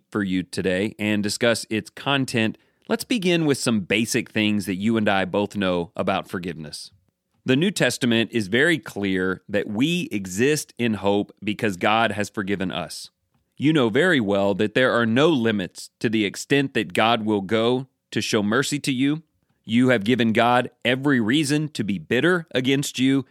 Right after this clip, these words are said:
and yet when you come to him penitently, he forgives you and restores you. It has always been God's call to Christians not only to accept this wonderful kindness of God, but to be willing to extend it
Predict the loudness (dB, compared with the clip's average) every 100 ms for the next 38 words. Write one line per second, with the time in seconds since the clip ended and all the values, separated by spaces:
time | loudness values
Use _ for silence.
0 | _ -4 -2 2 2 2 -2 -2 -2 -2
1 | -2 -2 0 -2 0 2 0 -4 _ _
2 | -2 -2 0 -2 -2 -2 0 0 -4 _
3 | _ -8 -6 -8 -2 -2 -2 0 2 2
4 | -2 _ _ -6 -4 -4 -4 -4 -4 -6
5 | -10 -14 _ _ 2 2 0 2 4 4
6 | 4 2 2 2 2 0 -2 -2 0 2
7 | -2 -2 -2 -2 -2 0 -2 -2 2 4
8 | 4 2 0 0 -2 -4 -4 -2 -2 -4
9 | -6 -2 -2 -2 0 2 2 0 0 0
10 | -2 -4 -2 0 0 -4 -8 -8 -2 2
11 | 2 0 -4 _ _ _ -4 0 0 0
12 | 2 2 2 0 -2 -4 -4 -6 -2 0
13 | 2 0